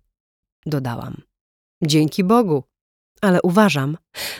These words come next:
że powinnam dowiedzieć się tego, czego nie byłam w stanie zapamiętać. Ponieważ ta rodzina to moje dziedzictwo,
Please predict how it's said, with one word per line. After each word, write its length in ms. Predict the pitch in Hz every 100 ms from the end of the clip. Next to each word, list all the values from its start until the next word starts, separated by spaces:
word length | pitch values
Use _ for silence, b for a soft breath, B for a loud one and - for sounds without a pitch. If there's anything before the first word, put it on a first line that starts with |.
| B
że 120 | 202
powinnam 500 | 262 277 294 294 233
dowiedzieć 460 | 196 233 269 262
się 160 | - 208
tego, 360 | - 294 247 240
czego 300 | - 175 180
nie 160 | 185
byłam 340 | 196 269 208 175
w 60 |
stanie 360 | - 180 170 139
zapamiętać. 840 | 139 - 135 117 143 - - - _ _ _ _ _
Ponieważ 420 | - 254 254 240
ta 140 | - 233
rodzina 420 | 190 208 269 175
to 140 | 185
moje 320 | 185 226 208
dziedzictwo, 640 | 165 165 175 - - - 135